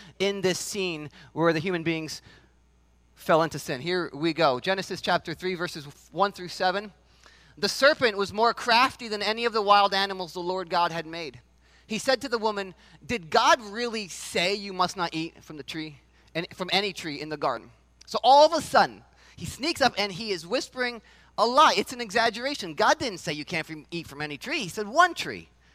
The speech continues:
But he's already exaggerating, making it sound worse.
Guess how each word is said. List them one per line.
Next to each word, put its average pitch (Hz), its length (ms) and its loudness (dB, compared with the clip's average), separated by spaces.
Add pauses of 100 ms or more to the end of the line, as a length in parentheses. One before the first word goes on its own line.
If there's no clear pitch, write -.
(240)
But 160 100 -8
he's 190 140 -6
already 254 500 8
exaggerating, 156 920 0 (260)
making 220 360 0
it 202 100 -2
sound 208 340 2
worse. 180 480 0